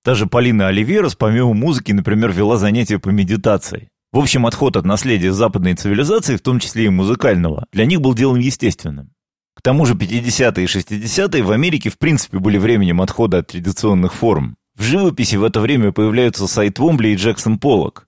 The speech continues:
Так что музыке требовалось, что называется, быстро наверстывать упущенное. К середине шестидесятых участники Сан-Франциско Тейп Мьюзик Центра начали активно записывать собственную музыку.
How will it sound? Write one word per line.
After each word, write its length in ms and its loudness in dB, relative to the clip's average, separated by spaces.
Так 160 0
что 160 -2
музыке 380 0
требовалось, 400 0
что 180 -2
называется, 400 0
быстро 320 0
наверстывать 580 0
упущенное. 720 -2
К 40 -14
середине 420 2
шестидесятых 760 -2
участники 480 0
Сан-Франциско 760 0
Тейп 260 -2
Мьюзик 320 0
Центра 320 0
начали 340 0
активно 360 0
записывать 460 0
собственную 440 0
музыку. 500 -2